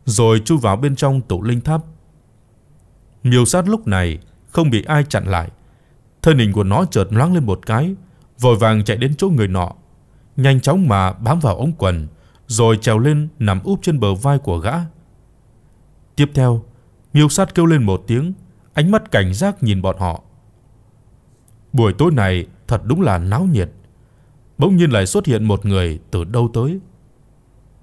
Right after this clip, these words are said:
Hắc Tiểu Sắc chợt cảm thấy kỳ lạ, thân hình vừa động,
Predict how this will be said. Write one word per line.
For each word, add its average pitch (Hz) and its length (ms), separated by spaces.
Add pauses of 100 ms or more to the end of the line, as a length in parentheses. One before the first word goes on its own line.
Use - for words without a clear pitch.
(120)
Hắc 190 240
Tiểu 104 140
Sắc - 260
chợt 110 200
cảm 87 200
thấy 185 180
kỳ 104 160
lạ, 90 280 (580)
thân 180 180
hình 104 160
vừa 98 180
động, 92 220